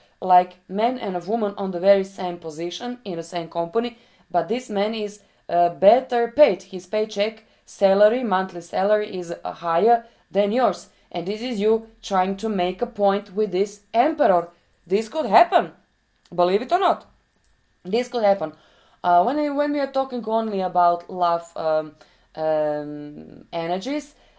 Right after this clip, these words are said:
uh, I think that many of you, I don't know, is this is you meeting somebody? I think that you already know who is this person. Older than you,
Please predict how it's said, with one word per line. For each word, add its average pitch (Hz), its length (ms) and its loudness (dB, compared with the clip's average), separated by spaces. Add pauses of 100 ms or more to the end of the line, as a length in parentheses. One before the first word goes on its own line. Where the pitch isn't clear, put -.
(120)
uh, 165 360 0
I 233 240 0
think 277 340 -6
that 196 160 -4
many 277 360 -2
of 240 300 2
you, 196 100 -6
I 233 140 -2
don't 330 140 -4
know, 185 240 0 (220)
is 240 160 -4
this 233 200 -6
is 208 140 -8
you 202 140 -2
meeting 196 340 -4
somebody? 233 520 -4
I 294 100 2
think 294 220 -6
that 254 120 -8
you 226 60 -10
already 240 360 0
know 185 220 2
who 170 100 -2
is 160 120 -4
this 160 140 -12
person. 170 380 -6 (340)
Older 254 340 4
than 220 220 0
you, 190 520 0